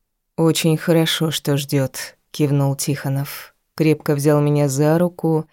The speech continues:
и мы заспешили в теплый автомобиль.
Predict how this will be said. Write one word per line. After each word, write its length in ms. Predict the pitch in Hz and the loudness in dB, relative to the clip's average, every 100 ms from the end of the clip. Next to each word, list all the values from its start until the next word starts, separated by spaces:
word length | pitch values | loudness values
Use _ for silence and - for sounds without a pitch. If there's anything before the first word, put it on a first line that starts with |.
| _ _ | _ _
и 100 | 196 | 0
мы 140 | 220 233 | 2 2
заспешили 640 | 185 - 147 - 175 165 | 0 -2 -4 0 0 0
в 120 | 156 | -2
теплый 380 | - 156 147 147 | 0 -2 2 0
автомобиль. 720 | 147 - 151 156 151 135 135 | 0 0 0 0 -2 -4 -6